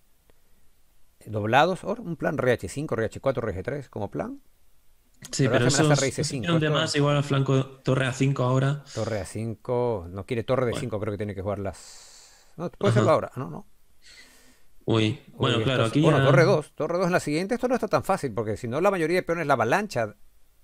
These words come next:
Speaker 1: de peones del flanco de rey
Speaker 2: Claro,
Speaker 1: puede
Speaker 2: que
Speaker 1: tener
Speaker 2: flanco.
Speaker 1: significado. De hecho, se fue ya ahora.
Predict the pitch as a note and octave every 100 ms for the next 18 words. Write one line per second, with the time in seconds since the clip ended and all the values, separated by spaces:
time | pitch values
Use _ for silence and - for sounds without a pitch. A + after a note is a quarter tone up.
0 | - A#2 G#2+ C3+ D3+ A#2+ - C#3 C#3 D3+
1 | C3 A#2+ A2+ G2+ A2 C3 F#3 A3+ G#3 D3
2 | C3 B2+ A2+ A2+ F#3+ G3+ D#3+ B2 G#2+ C3
3 | - A#3 F3+ E3+ F#3+ F#3 A3+ D#3 F#3